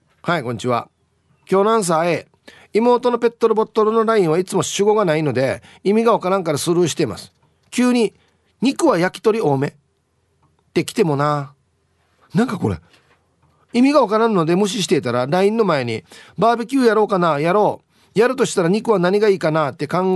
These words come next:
えた後、これ。若いみや。肉は焼き鳥多めって急に来るっていうね。<laughs> わからんな。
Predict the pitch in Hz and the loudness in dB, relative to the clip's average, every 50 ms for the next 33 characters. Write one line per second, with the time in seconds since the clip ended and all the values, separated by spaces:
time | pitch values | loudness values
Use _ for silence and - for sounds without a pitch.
0 | 185 185 190 185 - 208 185 160 - - - 185 180 170 _ _ _ _ _ - | 2 2 0 0 0 -2 -2 -2 -2 -2 -2 0 0 -2 _ _ _ _ _ -6
1 | - 131 107 85 - _ _ _ _ _ _ _ - 190 - - - - - - | -6 -6 -6 -6 -10 _ _ _ _ _ _ _ -20 -20 -18 -18 -18 -20 -20 -20
2 | - - - - - - - - 269 294 311 320 247 226 175 123 95 - _ - | -20 -20 -20 -18 -10 -8 -6 -2 -2 0 2 2 2 2 0 -2 -6 -10 _ -20
3 | _ _ _ _ _ _ _ - 208 - - - 185 - - - - _ - - | _ _ _ _ _ _ _ -20 -20 -20 -18 -18 -18 -18 -20 -20 -20 _ -20 -20
4 | - _ _ _ _ _ _ _ _ _ _ _ _ _ _ _ _ _ _ _ | -20 _ _ _ _ _ _ _ _ _ _ _ _ _ _ _ _ _ _ _
5 | _ - 254 247 - - 330 240 180 180 180 - 170 226 226 247 - 156 147 135 | _ -4 -4 -2 0 0 2 2 2 0 -2 -2 -2 -2 -2 0 0 -2 0 0
6 | 151 160 - - - 147 131 - - 202 190 202 196 - - 135 - 180 - - | -2 -4 -6 -8 -8 -8 -6 -4 -2 0 0 0 -2 -4 -6 -8 -8 -8 -10 -12
7 | - - - - 170 180 - 190 - - - - 240 - - 233 - - 240 233 | -16 -16 -10 -6 -6 -6 -6 -6 -8 -6 -2 -2 -2 -2 -2 -6 -4 -2 -4 -4
8 | - - 220 170 160 151 - 165 196 160 160 160 165 160 160 160 160 156 143 | -2 -2 -2 0 -2 -2 -4 -2 -2 -2 0 0 -2 -2 -2 -4 -4 -4 -4